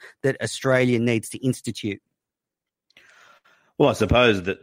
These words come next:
Speaker 2: we would hope to learn from, from whatever lessons they, they get in, in terms of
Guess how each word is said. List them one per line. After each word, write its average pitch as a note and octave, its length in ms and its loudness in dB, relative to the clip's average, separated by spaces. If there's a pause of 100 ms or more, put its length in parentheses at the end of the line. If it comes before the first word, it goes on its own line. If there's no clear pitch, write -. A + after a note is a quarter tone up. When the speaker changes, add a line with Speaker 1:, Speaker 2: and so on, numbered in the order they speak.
Speaker 2:
we G2 220 -2
would F2+ 260 -4
hope - 260 -2
to G#2 120 -6
learn G2 320 0
from, F2 280 -4
from G2 200 -8
whatever G2 240 2
lessons F2+ 380 -6
they, F2 240 0
they F2 240 -10
get G2+ 280 2
in, F2+ 320 0
in F#2+ 120 -6
terms G2 320 -2
of D#2+ 180 -6